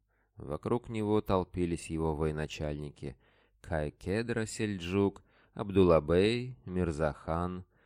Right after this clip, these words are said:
Достсайд Мехмед Атабек, Ахмед Эль-Гор и Яракбар, косматый великан, перебежчик из Афганистана, считавшийся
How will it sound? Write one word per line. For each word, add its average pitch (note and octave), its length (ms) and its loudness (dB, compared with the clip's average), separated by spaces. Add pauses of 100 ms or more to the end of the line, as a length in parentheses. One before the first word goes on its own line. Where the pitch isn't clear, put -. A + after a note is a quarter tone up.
(360)
Достсайд E2+ 840 -2
Мехмед D#2+ 500 -8
Атабек, D2+ 560 -6 (480)
Ахмед G2+ 480 -8
Эль-Гор G2 640 -2
и G#2+ 420 -8
Яракбар, D#2+ 880 -2 (120)
косматый D#2+ 520 -6
великан, F#2+ 500 -4 (300)
перебежчик G2 680 -6
из F2 180 -2
Афганистана, E2 840 -2
считавшийся G#2 800 -8